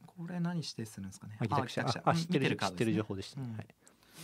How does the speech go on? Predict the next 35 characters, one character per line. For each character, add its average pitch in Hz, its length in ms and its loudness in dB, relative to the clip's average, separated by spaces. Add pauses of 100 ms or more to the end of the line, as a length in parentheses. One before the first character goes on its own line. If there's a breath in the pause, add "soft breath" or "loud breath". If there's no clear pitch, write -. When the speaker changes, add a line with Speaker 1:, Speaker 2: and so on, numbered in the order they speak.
(260 loud breath)
Speaker 1:
こ 269 120 -6
う 302 40 -2
い - 40 -2
う - 20 -6
と 392 80 -4
こ 359 100 4
も 143 100 4
う 139 40 2
ま 151 120 0
い 151 60 0
で 120 80 -2
す - 80 -8
ね。 110 120 0
Speaker 2:
は 110 40 0
い。 - 20 0
Speaker 1:
な 107 80 0
ん 92 60 -2
か、 104 180 -2 (140)
簡 214 200 -2
単 214 220 0
に 196 320 0 (160)
知 - 140 -2
っ - 40 -20
て - 140 -4
る 202 80 -2
カ 190 120 2
ー - 20 4
ド 120 100 2
打 110 60 -2
た 156 140 -2
な 120 100 -2
い 101 80 -2
で、 95 160 -4
Speaker 2:
は 92 100 2
い。 90 120 -4